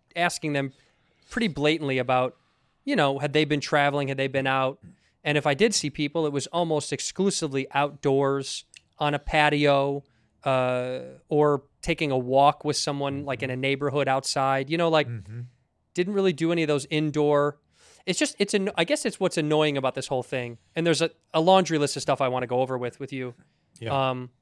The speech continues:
Speaker 1: it's annoying
Speaker 2: Well,
Speaker 1: when
Speaker 2: let
Speaker 1: peop-, when people say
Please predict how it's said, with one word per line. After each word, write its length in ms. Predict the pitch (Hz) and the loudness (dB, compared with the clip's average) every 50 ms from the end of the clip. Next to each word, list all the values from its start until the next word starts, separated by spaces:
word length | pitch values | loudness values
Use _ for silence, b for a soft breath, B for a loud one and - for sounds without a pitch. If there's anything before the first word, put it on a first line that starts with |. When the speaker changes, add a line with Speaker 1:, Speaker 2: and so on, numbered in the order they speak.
| _ _ _ _ _ _ _ _ _ _ _ _ _ _ - | _ _ _ _ _ _ _ _ _ _ _ _ _ _ 0
Speaker 1:
it's 180 | 208 202 - 233 | 0 2 4 4
annoying 580 | 214 196 196 196 202 208 214 214 214 208 180 175 | 2 4 4 2 2 2 2 0 -2 -4 -4 0
Speaker 2:
Well, 100 | 123 135 | 2 2
Speaker 1:
when 100 | 160 165 | 2 2
Speaker 2:
let 60 | 147 | 0
Speaker 1:
peop-, 240 | - 180 170 - _ _ - | -4 -8 -8 -8 _ _ -8
when 200 | 180 170 160 151 | -4 -4 -4 -2
people 280 | - 180 160 - 160 | -4 -6 -2 -2 -2
say 600 | 151 - - 175 156 147 147 147 143 143 139 - | -2 0 2 2 4 4 4 2 0 -2 -4 -8